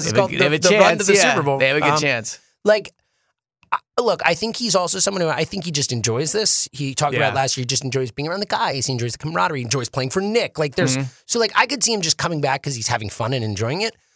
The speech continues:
Speaker 1: But I also think he's such a, a deep thinker, such a thoughtful human and all that, that he is the kind of person, if they win the Super Bowl, could, who, Super Bowl, who could step back and be like, "All right, what, what else do I have to do here? Like, what,
Speaker 2: Right.
Speaker 1: what, what, why?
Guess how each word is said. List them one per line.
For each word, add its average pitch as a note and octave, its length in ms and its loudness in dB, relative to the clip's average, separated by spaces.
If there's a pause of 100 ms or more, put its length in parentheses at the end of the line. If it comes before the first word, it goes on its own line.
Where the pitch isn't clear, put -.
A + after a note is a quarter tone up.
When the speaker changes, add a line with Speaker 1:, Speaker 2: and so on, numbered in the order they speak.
(220)
Speaker 1:
But B3+ 120 2
I A#3 120 0
also A3+ 380 0
think F#3 220 -4
he's F3+ 200 -2
such F#3 240 -2
a, D#3+ 300 -4
a C3 220 -4 (400)
deep F#3+ 260 -4
thinker, D#3 520 -2
such - 200 0
a C#3 40 0
thoughtful E3+ 580 0
human F#3+ 500 -2
and G#3+ 220 -2
all A3+ 160 2
that, B3 240 0 (440)
that C4+ 120 -4
he C#4 120 -2
is D4+ 120 0
the C#4+ 80 0
kind G3 180 0
of E3 80 -4
person, D3 300 -2 (120)
if - 220 -4
they A#3 120 -2
win G#3+ 160 0
the F#3+ 60 0
Super G#3+ 280 2
Bowl, F3+ 100 -2
could, D#3+ 220 -4 (160)
who, A3 200 -4 (120)
Super A3+ 280 2
Bowl, D3+ 260 0
who E3 100 -6
could E3 180 -2
step - 240 2
back G#3+ 240 0
and F#3 80 -10
be F#3 100 -6
like, D#3+ 260 -2 (320)
"All G3 60 4
right, G3 60 0
what, B3+ 160 2 (720)
what A3 140 4
else F#3+ 160 2
do F#3 80 2
I - 20 4
have A#2+ 120 -4
to G#2+ 60 -12
do G2 140 -8
here? - 200 -14
Like, C#3 160 0
what, G3 120 6
Speaker 2:
Right. E3+ 100 6
Speaker 1:
what, G#3+ 180 2
what, G3 220 2
why? E3 360 2